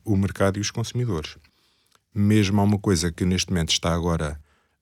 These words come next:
eh, em discussão, está em desenvolvimento, não sei, eh, mas num futuro próximo é, é quase garantido que irá entrar em vigor, não sei dizer se é daqui a dez, eh,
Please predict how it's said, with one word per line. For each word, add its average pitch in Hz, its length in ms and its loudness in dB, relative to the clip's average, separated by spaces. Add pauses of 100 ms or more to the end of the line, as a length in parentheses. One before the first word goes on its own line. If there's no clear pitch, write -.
eh, 73 760 -4
em 78 100 -4
discussão, 101 800 -2
está 76 240 -4
em 76 60 -4
desenvolvimento, 80 840 -4 (480)
não 82 260 0
sei, 87 460 -2
eh, 78 320 -4 (460)
mas 80 160 -6
num 98 100 -2
futuro 87 260 -6
próximo 80 420 -4
é, 73 180 -6
é 78 40 -8
quase 82 240 -4
garantido 85 380 -6
que 80 80 -8
irá 80 140 -2
entrar 78 200 -4
em 80 40 0
vigor, 82 320 -4
não 90 100 -4
sei 71 160 -10
dizer 71 180 -8
se - 120 -6
é 78 40 -6
daqui 76 260 -10
a - 20 -8
dez, 85 580 -6
eh, 71 220 -14